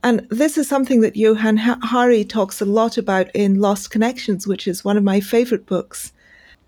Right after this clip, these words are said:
And it's kind of an anti, uh, a, a self, um, it's a, it's a, the kind of anti-self-help book. It's a book against the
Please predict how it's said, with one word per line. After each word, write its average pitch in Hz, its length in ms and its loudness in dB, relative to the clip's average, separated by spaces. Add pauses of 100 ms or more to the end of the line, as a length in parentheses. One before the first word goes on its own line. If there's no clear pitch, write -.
(320)
And 220 120 4
it's 208 160 0
kind 240 300 2
of 220 60 4
an 208 200 0
anti, 208 580 0 (800)
uh, 214 160 0 (160)
a, - 120 -4 (340)
a 214 100 -2
self, 247 380 0 (300)
um, 208 300 -2 (100)
it's 247 200 -2
a, 226 240 2 (260)
it's 233 260 0
a, 226 80 -2
the 214 260 -6
kind 226 280 0
of 214 80 -2 (100)
anti-self-help 208 1040 -2
book. - 380 -8 (380)
It's 208 200 -2
a 214 60 0
book - 280 0
against 202 600 -2
the 185 280 -2